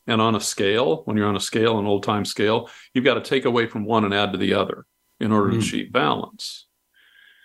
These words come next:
Speaker 1: But what they talk about is what, what they're, what we've seen is it's not work-life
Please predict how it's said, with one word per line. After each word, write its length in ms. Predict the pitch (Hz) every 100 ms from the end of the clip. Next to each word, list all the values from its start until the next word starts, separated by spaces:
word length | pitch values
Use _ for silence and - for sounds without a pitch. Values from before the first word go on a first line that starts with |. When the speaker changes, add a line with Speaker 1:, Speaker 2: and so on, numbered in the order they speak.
| _
Speaker 1:
But 160 | 123 110
what 160 | 127 180
they 120 | 262
talk 280 | 240 220 202
about 280 | 127 101
is 60 | 104
what, 240 | 113 127
what 220 | 123 127 -
they're, 120 | 139
what 280 | - 127 151
we've 160 | 131
seen 360 | - 151 143 135
is 300 | - 107 113
it's 140 | -
not 180 | 131 190
work-life 400 | 196 196 165